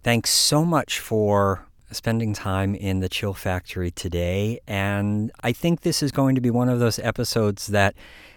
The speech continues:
listeners re-listen to because there's so much,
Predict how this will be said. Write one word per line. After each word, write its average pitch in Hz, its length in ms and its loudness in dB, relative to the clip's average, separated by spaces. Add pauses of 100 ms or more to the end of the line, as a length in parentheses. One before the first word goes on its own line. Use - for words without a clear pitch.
(340)
listeners 110 640 0 (160)
re-listen 120 800 4
to 85 320 0
because 85 480 -8
there's 90 320 -8
so 104 360 -6
much, - 680 -4